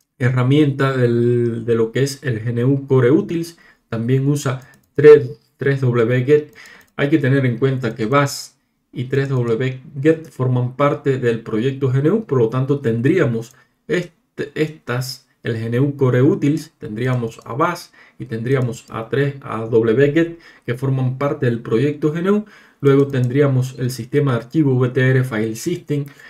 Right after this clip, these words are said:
y System Cur y System D. Me imagino que, ujú, debido a esto de, de la posibilidad de desplegar, de, de ir a una versión, de un despliegue a otro,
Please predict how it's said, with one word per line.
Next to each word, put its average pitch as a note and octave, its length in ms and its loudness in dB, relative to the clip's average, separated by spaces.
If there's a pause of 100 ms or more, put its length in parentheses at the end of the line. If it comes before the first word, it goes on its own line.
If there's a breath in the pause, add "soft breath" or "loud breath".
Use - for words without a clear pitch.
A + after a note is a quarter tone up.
(540 loud breath)
y F#3 320 -4
System - 920 -6
Cur G#3+ 320 4 (100)
y C#3 80 -4
System B2 680 -4
D. G#2 160 -8 (840 loud breath)
Me D3+ 120 4
imagino D#3 560 6
que, D3 360 -6 (200)
ujú, C3 340 -6 (300)
debido C3 760 4
a A2+ 180 -6
esto D#3+ 540 2
de, A2+ 560 -2 (1300)
de D3 220 0
la B2 380 0
posibilidad C3 640 2
de C#3+ 120 0
desplegar, C#3 760 2
de, A#2 460 2
de B2 220 0
ir C#3+ 160 4
a D3 40 10
una C3 200 2
versión, C3 800 -2
de C3+ 60 4
un D3+ 120 2
despliegue C#3+ 460 2
a C#3+ 80 2
otro, F3 380 0